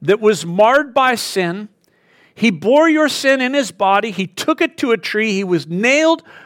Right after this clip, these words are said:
onto that tree. He bore the wrath of God in your place. He died, and the Lord raised him from the dead. And Jesus takes your life that was, that was under the power of sin, that was marred by sin,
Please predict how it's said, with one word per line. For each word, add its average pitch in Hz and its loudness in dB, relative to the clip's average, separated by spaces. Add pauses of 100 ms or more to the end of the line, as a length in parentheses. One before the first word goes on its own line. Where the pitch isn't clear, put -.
onto 262 0
that 269 0
tree. 233 -4
He 208 -2
bore 214 0
the 285 2
wrath 226 0
of 247 -4
God 214 2
in 233 -8
your 277 -4
place. 196 -4
He 185 -6
died, 220 0 (440)
and 190 -4
the 208 4
Lord 226 4
raised 208 0
him 294 -4
from 285 -4
the 240 -6
dead. 170 2 (400)
And 170 -4
Jesus 277 0
takes - -4
your 302 0
life 269 0
that 208 0
was, 185 -2 (420)
that 196 4
was 202 2 (100)
under 277 0
the 320 0
power 226 0
of 165 -10
sin, 190 -6
that 175 -2
was 156 -2
marred 233 2
by 196 0
sin, 170 -4